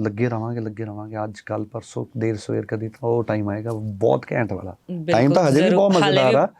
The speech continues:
Speaker 2: ਕਿਉਂਕਿ ਤੁਹਾਡੇ
Speaker 1: ਹਾਂ।
Speaker 2: ਫੈਨਸ ਹੀ
Speaker 1: ਮੈਂ ਉਹੀ
Speaker 2: ਇੰਨੀ
Speaker 1: ਕਹਿੰਦਾ,
Speaker 2: fan
Speaker 1: ਸ਼ੁਕਰ ਆ
Speaker 2: following
Speaker 1: ਰੱਬ ਦਾ,
Speaker 2: ਇੰਨੀ strong ਹੈ।
Speaker 1: ਉਹ, ਉਹੀ, ਕਿਉਂਕਿ ਸਾਨੂੰ ਸਿੰਗਰਾਂ ਨੂੰ ਇਹ ਫਾਇਦਾ ਹੁੰਦਾ ਨਾ, ਸਾਡੀਆਂ ਫਿਲਮਾਂ ਨਾ ਚੱਲਣ, ਸਾਡੇ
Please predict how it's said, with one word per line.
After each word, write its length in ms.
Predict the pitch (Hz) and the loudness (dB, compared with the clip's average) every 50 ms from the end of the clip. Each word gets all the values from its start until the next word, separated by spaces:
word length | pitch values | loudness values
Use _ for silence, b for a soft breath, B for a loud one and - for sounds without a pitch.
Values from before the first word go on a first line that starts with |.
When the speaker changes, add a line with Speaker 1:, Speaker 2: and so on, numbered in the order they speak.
| b b | b b
Speaker 2:
ਕਿਉਂਕਿ 240 | - 208 196 - 254 | -2 -2 -2 -2 -2
ਤੁਹਾਡੇ 240 | - 294 277 262 277 | -2 0 0 0 0
Speaker 1:
ਹਾਂ। 100 | - - | 0 2
Speaker 2:
ਫੈਨਸ 360 | 226 208 202 202 214 220 - | 2 2 0 -2 -4 -6 -6
ਹੀ 100 | 269 262 | -2 0
Speaker 1:
ਮੈਂ 80 | 147 | 2
ਉਹੀ 100 | 156 160 | 4 4
Speaker 2:
ਇੰਨੀ 80 | 175 175 | 4 4
Speaker 1:
ਕਹਿੰਦਾ, 180 | 180 170 175 190 | 2 2 2 2
Speaker 2:
fan 80 | 226 | 2
Speaker 1:
ਸ਼ੁਕਰ 180 | 226 175 156 226 | 2 0 0 2
ਆ 20 | |
Speaker 2:
following 360 | - 190 185 185 175 160 147 | 2 4 4 4 4 4 2
Speaker 1:
ਰੱਬ 140 | 143 - - | 2 0 -2
ਦਾ, 60 | 160 | 0
Speaker 2:
ਇੰਨੀ 120 | 175 185 190 | 0 -2 -2
strong 160 | 185 156 156 | -2 -2 -2
ਹੈ। 80 | 160 165 | -2 -2
Speaker 1:
ਉਹ, 200 | 156 156 151 147 | -4 -4 -4 -4
ਉਹੀ, 260 | 143 151 160 160 156 B B B B B B B | -2 -2 -2 -4 -4 B B B B B B B
ਕਿਉਂਕਿ 280 | - 160 160 175 185 170 - _ _ | -2 -2 -2 -2 -4 -10 -10 _ _
ਸਾਨੂੰ 280 | - - 156 165 170 | -4 -2 -2 -2 -2
ਸਿੰਗਰਾਂ 340 | 165 170 165 165 165 170 175 | -2 -2 -2 -2 -2 -2 -2
ਨੂੰ 120 | 175 170 175 | -2 -4 -6
ਇਹ 60 | 180 | -6
ਫਾਇਦਾ 220 | 160 165 160 165 | -6 -6 -4 -4
ਹੁੰਦਾ 240 | 160 151 151 151 151 | -4 -6 -6 -6 -6
ਨਾ, 120 | 165 175 | -8 -8
ਸਾਡੀਆਂ 280 | 160 156 151 143 147 143 | -8 -6 -6 -6 -4 -4
ਫਿਲਮਾਂ 260 | 143 139 139 151 156 | -4 -4 -4 -4 -4
ਨਾ 80 | 160 160 | -4 -4
ਚੱਲਣ, 240 | 143 147 143 143 135 | -4 -4 -6 -4 -6
ਸਾਡੇ 180 | 139 135 131 | -6 -6 -6